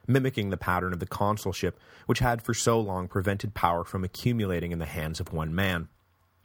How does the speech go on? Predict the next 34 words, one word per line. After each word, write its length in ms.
The 80
first 260
man 180
to 60
serve 360
as 120
sole 180
prefect, 680
the 80
aforementioned 600
Sejanus, 640
had 120
a 60
ruthless 540
Machiavellian 800
personality, 800
and 140
from 160
this 160
point 300
on, 240
the 80
Praetorian 540
became 260
a 60
political 560
force 500
as 160
well 240
as 100
a 40
military 520
one. 300
Ostensibly, 640